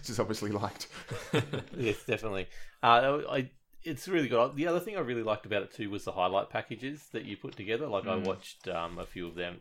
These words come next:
Speaker 2: The, the one that's up on the webpage today, and it was just good seeing that quick, short snippets of all the, the, the good moments. And I believe that's part of the prize money pool that you're offering as well.
Speaker 1: Yeah, exactly. So S-, Sam, Sam Carr's aboard. Um,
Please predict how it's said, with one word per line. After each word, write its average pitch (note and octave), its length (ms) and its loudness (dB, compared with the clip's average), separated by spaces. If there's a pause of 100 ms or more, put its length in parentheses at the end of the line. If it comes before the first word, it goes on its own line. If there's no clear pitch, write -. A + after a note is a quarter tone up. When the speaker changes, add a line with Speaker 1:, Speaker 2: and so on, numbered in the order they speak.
(100)
Speaker 2:
The, F2+ 220 -2
the F#2 80 -6
one F#2 140 -2
that's F2 140 -10
up F#2 120 -10
on F2+ 80 -10
the E2 80 -12
webpage F2 520 -8
today, E2+ 540 -2
and E2+ 380 -8
it G2+ 80 -4
was G#2 180 -4
just A#2 200 -4
good G#2 200 -6
seeing F#2+ 280 -2
that F2+ 180 -4 (220)
quick, - 220 -2 (400)
short G2 420 0 (240)
snippets F#2+ 420 -8
of E2 100 -10
all F2 120 -4
the, F2 220 -2
the, F2+ 260 -4
the F#2+ 60 -6
good F2 180 -8
moments. F2 500 -8
And F#2+ 220 -2 (300)
I G#2+ 80 2
believe A2 320 2
that's G#2+ 240 0 (220)
part G#2+ 180 6
of G2+ 60 0
the G2 80 -2
prize A2 340 4
money B2 220 -2
pool C3+ 280 -4
that C3 120 -6
you're B2+ 140 -2
offering C3 240 -8
as A#2 120 -6
well. C#3+ 200 -6 (240)
Speaker 1:
Yeah, C3+ 120 4
exactly. G2+ 400 -2
So A2+ 280 0
S-, - 300 -8
Sam, B2 560 -4
Sam G#2+ 220 -6
Carr's F2+ 300 -8
aboard. F2 340 -4 (340)
Um, E2+ 500 -8